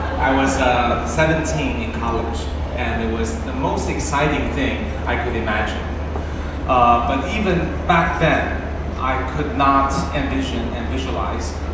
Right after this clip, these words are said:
how much A I is beginning to change the world and how quickly it has done so. So in this talk today, I will te-, talk to you about what is A I, what it can do, uh, what it means for mobility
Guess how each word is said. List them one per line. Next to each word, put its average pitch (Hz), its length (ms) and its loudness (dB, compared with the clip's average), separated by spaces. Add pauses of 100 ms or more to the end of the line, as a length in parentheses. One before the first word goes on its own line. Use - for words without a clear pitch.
(100)
how 156 120 2
much 135 340 0
A 131 240 -2
I 127 380 0
is 131 160 0
beginning 123 600 -2
to - 100 -4
change 147 360 -2
the - 80 -4
world 120 340 -2 (320)
and 117 80 -2
how 127 380 -2
quickly 151 360 -2 (320)
it - 100 -4
has - 160 -2
done 120 200 -2
so. - 260 -4 (540)
So 156 180 -2
in 156 140 0
this 214 240 0
talk - 260 2
today, 131 440 2
I 131 220 -2
will 123 120 0 (320)
te-, - 320 0
talk 185 300 4
to - 100 -2
you 147 180 0
about 123 340 2
what 147 140 0
is 160 180 0
A 143 160 0
I, 139 280 0 (320)
what 135 160 0
it 139 140 -2
can 120 240 -4
do, - 160 -2 (580)
uh, - 380 0
what 208 220 2
it - 360 0
means 190 540 0
for 143 140 -4
mobility 139 800 2